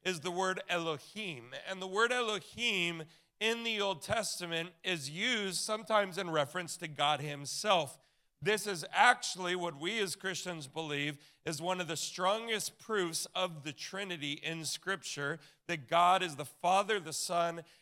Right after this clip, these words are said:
and the Holy Spirit. And while we can teach on this and talk about it, let me just make clear how we, and we sing about this, that God is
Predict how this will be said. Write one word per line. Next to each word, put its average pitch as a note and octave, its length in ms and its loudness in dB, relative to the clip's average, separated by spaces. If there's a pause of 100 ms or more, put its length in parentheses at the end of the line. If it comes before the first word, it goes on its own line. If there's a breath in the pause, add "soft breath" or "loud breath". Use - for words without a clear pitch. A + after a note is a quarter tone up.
(120)
and D#3+ 160 0
the D3+ 100 -2
Holy E3+ 360 0
Spirit. C#3+ 640 -2 (320 soft breath)
And E3+ 180 2
while F3 180 6
we F3+ 140 0
can E3 220 -8
teach A#3 400 -2
on A3+ 160 2
this G#3+ 240 4
and E3+ 220 -6
talk G3 320 2
about D3 320 0
it, E3+ 140 -6
let E3+ 120 -2
me F#3 100 -2
just D#3+ 260 -8
make D#3 280 -6
clear D#3+ 420 -6 (320 soft breath)
how F3+ 220 4
we, F#3+ 220 0
and F3+ 180 -2
we G3 160 0
sing C4+ 280 0
about D3+ 260 0
this, C#3 160 -6
that D3+ 200 -6
God F3 280 6
is D#3+ 240 0